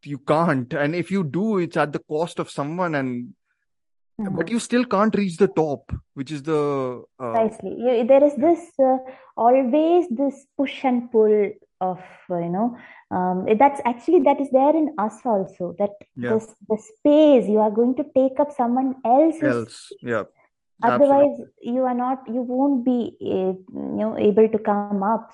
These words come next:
Speaker 2: because that
Speaker 1: Absolutely.
Speaker 2: is the amount of inequality that you
Speaker 1: Yeah.
Speaker 2: face. There's this, like, there's this, there's no other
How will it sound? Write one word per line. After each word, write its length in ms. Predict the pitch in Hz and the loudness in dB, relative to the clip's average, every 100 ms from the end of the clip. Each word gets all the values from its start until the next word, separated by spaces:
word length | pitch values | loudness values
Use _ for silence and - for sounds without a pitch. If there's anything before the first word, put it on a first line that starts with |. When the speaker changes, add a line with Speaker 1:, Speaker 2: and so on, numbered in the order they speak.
| 185 | -10
Speaker 2:
because 360 | 196 233 240 | 0 2 2
that 260 | 220 208 233 | -2 -8 -12
Speaker 1:
Absolutely. 180 | - 320 | -4 -2
Speaker 2:
is 60 | 294 - _ | -2 -6 _
the 140 | 330 | 0
amount 480 | 302 254 262 294 302 | 2 2 2 0 0
of 80 | 294 294 | -2 -2
inequality 840 | 247 254 254 233 214 208 202 196 175 | -4 -6 -4 -2 0 0 -2 -6 -4
that 180 | 170 | -8
you 100 | 180 175 - | -10 -14 -10
Speaker 1:
Yeah. 80 | - | -10
Speaker 2:
face. 160 | 185 _ - | -10 _ -16
There's 180 | - 190 - | -10 -10 -8
this, 240 | 196 196 - - - | -6 -6 -8 -20 -4
like, 200 | - 208 | 0 2
there's 200 | 208 233 | 4 2
this, 160 | 220 226 226 | 2 0 2
there's 180 | 233 208 | 2 2
no 220 | 233 277 | 2 2
other 260 | 269 262 | 4 4